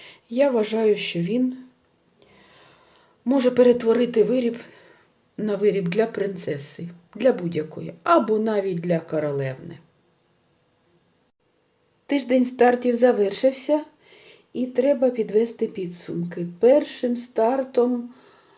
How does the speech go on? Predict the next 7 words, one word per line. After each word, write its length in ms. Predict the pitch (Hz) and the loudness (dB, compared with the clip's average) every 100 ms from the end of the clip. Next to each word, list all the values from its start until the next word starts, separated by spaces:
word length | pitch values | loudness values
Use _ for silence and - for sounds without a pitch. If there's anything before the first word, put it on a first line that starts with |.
| _ _ _ _ | _ _ _ _
а, 60 | 185 | -14
було 520 | 190 190 202 226 254 | -12 -10 -4 0 0
знайомство 840 | 208 208 220 240 233 - 208 208 | 2 2 2 2 0 -4 4 4
з 180 | 202 - - _ _ _ _ _ _ _ _ _ _ _ _ _ | 4 -2 -20 _ _ _ _ _ _ _ _ _ _ _ _ _
таким 560 | 208 208 240 240 233 - _ _ _ _ _ _ _ _ - | -6 -4 -2 0 0 -4 _ _ _ _ _ _ _ _ -20
всяким 600 | - 220 233 - 202 208 | -2 -2 -2 -4 -2 0
яким. 600 | 202 170 175 139 156 | 0 0 -4 -8 -8